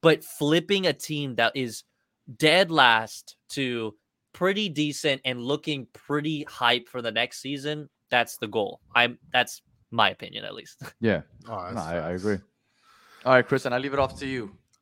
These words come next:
Speaker 3: All right, so two questions. We'll try to
Speaker 1: Yeah.
Speaker 3: make it rapid fire here.
Speaker 1: Sure.
Speaker 3: If you had to, if you had to sort of pick what you think of a vacation as a cruise between one and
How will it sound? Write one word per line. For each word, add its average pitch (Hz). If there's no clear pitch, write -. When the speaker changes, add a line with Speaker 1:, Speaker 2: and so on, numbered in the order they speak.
Speaker 3:
All 151
right, 131
so 151
two 185
questions. 143
We'll 135
try 151
to 143
Speaker 1:
Yeah. 120
Speaker 3:
make 139
it 131
rapid 139
fire 113
here. 104
Speaker 1:
Sure. 131
Speaker 3:
If 135
you 180
had 170
to, 139
if 127
you 165
had 170
to 139
sort 147
of 127
pick 143
what 117
you 123
think 135
of 117
a 113
vacation 123
as 113
a 110
cruise 110
between 120
one 151
and 131